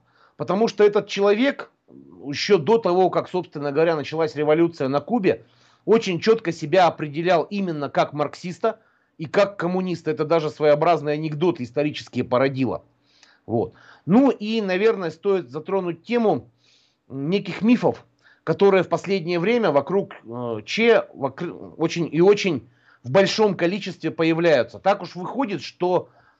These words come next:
ну, не даёт покоя нашим буржуям образ этого революционера. И, естественно, стремясь, так сказать, э, известной субстанцией покрыть всё, что так или иначе хоть с каким-то революционным движением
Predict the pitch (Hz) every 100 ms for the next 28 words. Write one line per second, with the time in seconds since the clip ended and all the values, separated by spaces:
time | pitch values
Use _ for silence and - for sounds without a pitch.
0 | _ 175 202 180 214 226 - 165 185 185
1 | 156 160 - 151 147 170 160 247 202 170
2 | 165 143 160 160 143 139 143 151 143 180
3 | 202 285 240 123 - _ _ _ _ 170
4 | 180 - 269 277 208 165 131 - 170 190
5 | 202 - 147 - 151 139 - - 113 117
6 | 113 95 _ _ _ _ _ 156 165 220
7 | - 160 180 - 214 202 196 160 139 170
8 | 165 202 196 - _ _ _ _ - -
9 | 277 277 - 175 120 202 196 170 156 165
10 | 180 175 - 165 - 165 208 202 - 151
11 | 151 156 190 175 156 135 147 143 175 156
12 | 120